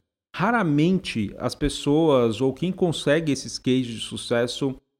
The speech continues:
conseguem compartilhar por questões contratuais, por um, alguns detalhes que são relevantes pra situação, mas que não podem ser compartilhados publicamente. Isso é algo que eu vou trazer hoje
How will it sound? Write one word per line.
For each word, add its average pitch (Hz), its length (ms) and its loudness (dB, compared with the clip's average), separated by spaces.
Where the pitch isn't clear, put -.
conseguem 170 400 2
compartilhar 147 880 2
por 196 140 -8
questões 180 300 -2
contratuais, 123 1080 2
por 131 200 -6
um, 143 320 -2
alguns 139 320 0
detalhes 165 520 0
que 165 120 -6
são 165 200 -2
relevantes 160 920 0
pra 160 180 -4
situação, 139 720 -4
mas 202 180 2
que 208 100 2
não 202 100 2
podem 170 260 4
ser 143 880 2
compartilhados 135 880 2
publicamente. 101 840 -2
Isso 170 300 -2
é 170 40 8
algo 170 220 4
que - 60 -2
eu 165 60 4
vou 170 120 2
trazer 156 460 0
hoje 147 640 0